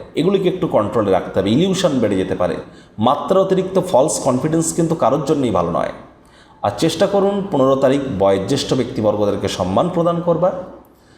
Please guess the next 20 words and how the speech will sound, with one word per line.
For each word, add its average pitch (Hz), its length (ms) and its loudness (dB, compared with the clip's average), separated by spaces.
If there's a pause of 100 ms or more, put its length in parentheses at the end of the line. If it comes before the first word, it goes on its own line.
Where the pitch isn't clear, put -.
(200)
অহেতুক 147 380 2
তর্ক 151 240 2
বিতর্কে 143 360 0
যেন 139 200 0
যাবেন 131 260 2
না। 160 220 -4 (1080)
আবার 160 200 2
দেখুন, 147 340 0
ষোলো 170 420 0
তারিখ, 196 280 0 (180)
সতেরো 156 460 0
তারিখ 165 300 2 (640)
এই 151 160 2
যে 156 120 0
দুদিন 135 320 0 (880)
চন্দ্র 170 420 2
কিন্তু 180 320 0
থাকবে 143 320 0
কোথায়? 147 360 0 (280)
আপনাদের, 110 440 0